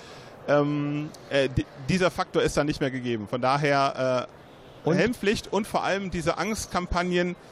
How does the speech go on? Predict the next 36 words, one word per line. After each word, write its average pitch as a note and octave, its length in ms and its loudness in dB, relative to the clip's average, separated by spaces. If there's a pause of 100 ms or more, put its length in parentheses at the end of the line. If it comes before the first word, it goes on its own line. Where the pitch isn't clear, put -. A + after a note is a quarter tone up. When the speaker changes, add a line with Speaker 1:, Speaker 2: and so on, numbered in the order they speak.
(220)
Speaker 1:
äh, D#3 460 4
sind E3+ 200 -4
dafür D#3+ 200 0
da, D3+ 180 4
eigentlich D#3 260 -6
Radverkehr D3+ 460 0
zu, D3 560 0
ähm, C3+ 760 -2
eliminieren. D3 580 0 (180)
Speaker 2:
Und D#3+ 220 2
wenn F3 100 2
man F#3+ 140 2
sich D#3+ 160 -2
anguckt, F#3+ 540 2
in E3 180 0
Ländern, E3+ 380 -2
wo E3+ 100 2
Radverkehr F3 580 0
funktioniert, E3+ 680 0 (380)
und D#3+ 200 4
da E3 120 0
gucken E3+ 300 -2
wir E3 180 0
mal C3+ 200 -2
wieder, F3+ 400 -4
Dänemark, D#3+ 600 0
Niederlande, D3+ 560 0
da C#3 120 0
fährt D#3 220 0
halt C#3 160 0
niemand D3+ 300 0
mit C#3+ 160 0
Helm C#3 200 0
rum. A#2 360 0
Also C3 240 -2 (360)
da D3 340 4